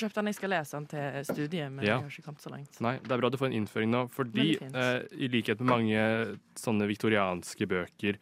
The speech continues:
Speaker 2: hvor man sitter i stuer og prater, så er det, mm, dynastidrama i denne.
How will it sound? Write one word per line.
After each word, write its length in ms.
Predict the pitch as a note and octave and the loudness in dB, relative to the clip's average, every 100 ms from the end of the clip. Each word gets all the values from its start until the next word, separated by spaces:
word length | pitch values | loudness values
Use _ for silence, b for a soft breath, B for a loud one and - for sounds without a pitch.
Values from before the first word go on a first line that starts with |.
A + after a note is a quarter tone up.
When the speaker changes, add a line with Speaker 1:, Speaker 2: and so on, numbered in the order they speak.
| B B B G#2 | B B B 0
Speaker 2:
hvor 160 | G#2 | 4
man 80 | G#2 | 4
sitter 260 | G#2 F#2+ G2+ | 0 -2 -2
i 40 | |
stuer 480 | G2 - G2 F#2 F#2 | -2 0 0 2 0
og 80 | G2 | 0
prater, 380 | C3 A#2 G2 D3 - B B | 0 0 2 0 0 B B
så 140 | C3 | -2
er 220 | G#2 F2 | 0 0
det, 400 | F#2 G2 G2+ G2+ | 0 2 2 2
mm, 180 | G2 G2 | 2 2
dynastidrama 1500 | A2 A#2 - - A2 G2+ F#2+ G2 G2 F#2+ F#2+ G#2+ G#2+ C#3 D#3 | 4 2 0 -4 -4 -2 -2 0 0 0 2 2 2 2 2
i 40 | |
denne. 400 | C3 G2+ F#2+ G#2 | 2 0 0 -2